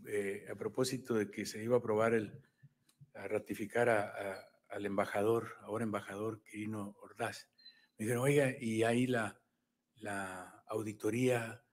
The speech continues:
Superior de la Federación reporta que hay mil", ¿qué?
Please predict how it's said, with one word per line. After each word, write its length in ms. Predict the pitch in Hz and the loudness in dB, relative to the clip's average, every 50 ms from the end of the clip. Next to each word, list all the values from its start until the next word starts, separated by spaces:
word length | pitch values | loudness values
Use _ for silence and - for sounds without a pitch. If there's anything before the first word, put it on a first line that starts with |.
| _ _ _ | _ _ _
Superior 420 | - - 113 - 110 117 127 127 | -16 -14 -2 0 4 4 4 6
de 80 | 120 120 | 6 4
la 140 | 117 113 113 | 4 4 2
Federación 760 | 113 107 104 104 107 - 135 143 139 135 135 131 123 120 - - - _ _ _ _ _ | 0 -2 -2 -2 -2 2 4 6 6 6 4 2 0 -2 -4 -10 -20 _ _ _ _ _
reporta 540 | 117 110 110 - 123 127 123 - 123 117 | -2 -2 2 4 4 4 4 2 0 -2
que 160 | - - 110 110 | 0 -2 -2 2
hay 400 | 113 117 117 120 117 113 - _ _ _ _ _ _ _ | 2 4 4 2 0 -2 -8 _ _ _ _ _ _ _
mil", 460 | 117 117 135 170 196 202 202 202 - - | -2 4 6 8 10 8 8 6 2 4
¿qué? 300 | - 190 214 202 202 | 6 6 6 6 2